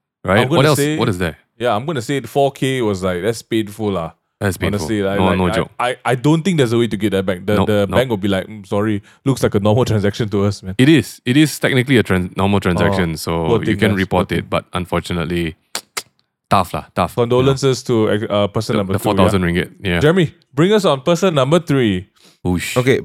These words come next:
Speaker 3: person number three sold their phone on an online platform,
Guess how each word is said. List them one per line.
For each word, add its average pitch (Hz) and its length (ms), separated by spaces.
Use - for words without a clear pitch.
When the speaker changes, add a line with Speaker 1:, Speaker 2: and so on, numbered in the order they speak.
Speaker 3:
person 170 220
number 143 180
three 131 300
sold 156 520
their 104 140
phone 113 460
on 104 140
an 98 140
online 127 360
platform, 110 520